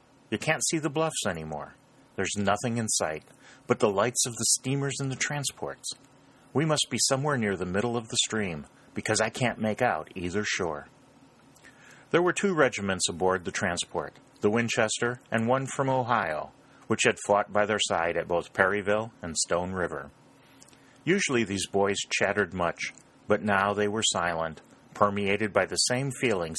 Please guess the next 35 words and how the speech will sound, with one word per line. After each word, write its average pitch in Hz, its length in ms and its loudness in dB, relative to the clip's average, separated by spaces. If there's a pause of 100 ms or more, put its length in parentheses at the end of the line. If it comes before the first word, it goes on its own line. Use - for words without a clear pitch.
that 85 140 0
had 87 160 0
overwhelmed 90 720 -2
Dick. 82 320 -4 (680)
In 151 140 2
the 151 100 2
darkness, 101 480 0 (640)
all 98 200 4
the 87 100 -6
lights 87 340 0
were 85 80 -4
concealed 80 560 -4
as 80 140 -4
much 85 280 -2
as 98 160 -2
possible, 73 600 -4 (260)
with 90 200 -4
both 117 340 4
banks 92 380 0
of 87 100 -2
the 82 100 -2
vast 90 440 2
river 82 260 0
hidden 104 300 -2
from 80 240 -6
them. 73 240 -8 (440)
They 110 140 6 (100)
felt 110 280 4
that 104 140 -2
they 98 120 2
were 92 200 0
in 90 100 -2
the 85 80 -6
very 98 460 0
truth 90 520 -2